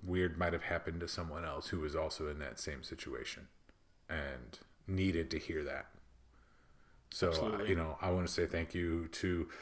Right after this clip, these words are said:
Speaker 1: She's a Goat Girl. Thank you to Jaded M J. Uh, we, uh, you know, we, we have some commentary in the stories, but we appreciate your stories. We love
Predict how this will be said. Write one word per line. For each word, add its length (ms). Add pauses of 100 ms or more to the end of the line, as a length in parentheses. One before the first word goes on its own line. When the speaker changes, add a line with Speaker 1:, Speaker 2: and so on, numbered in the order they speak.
(180)
Speaker 1:
She's 260
a 20
Goat 260
Girl. 280
Thank 260
you 140
to 360
Jaded 360
M 180
J. 280 (600)
Uh, 280 (520)
we, 560 (880)
uh, 120
you 200
know, 160
we, 360
we 300 (380)
have 220
some 140
commentary 640
in 140
the 60
stories, 400
but 240
we 160
appreciate 680
your 100
stories. 380
We 140
love 540